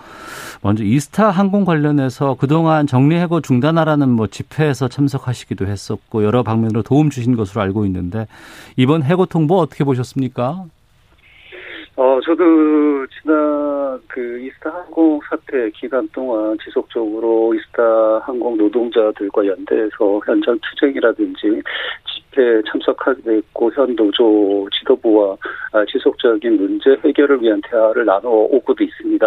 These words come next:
Speaker 1: 네.
Speaker 2: 어, 아시다시피 이번에 이제 이스타 항공이 이 항공사를 위해 헌신해온 노동자들에게 일방적으로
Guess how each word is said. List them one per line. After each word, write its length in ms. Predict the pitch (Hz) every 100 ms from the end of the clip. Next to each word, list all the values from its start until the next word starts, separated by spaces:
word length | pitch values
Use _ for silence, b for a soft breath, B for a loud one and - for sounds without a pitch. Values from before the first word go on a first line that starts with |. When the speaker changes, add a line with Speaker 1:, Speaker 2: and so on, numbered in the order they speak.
| 104
Speaker 1:
네. 920 | 98 - - 123 98 85 - - -
Speaker 2:
어, 160 | 143 143
아시다시피 580 | 139 196 196 160 - 131
이번에 400 | 147 160 151 135
이제 300 | 110 120 120
이스타 260 | 123 -
항공이 520 | 151 180 170 170 160
이 1300 | 110 95 110 104 92 98 - 120 - - - - -
항공사를 1160 | - 151 135 139 131 - 120 117 113 110 123 113
위해 180 | 110 110
헌신해온 920 | 107 302 151 294 147 113 107 98 107
노동자들에게 800 | 104 - 120 123 120 117 107 98
일방적으로 1080 | 107 113 131 151 147 117 101 101 98 95 101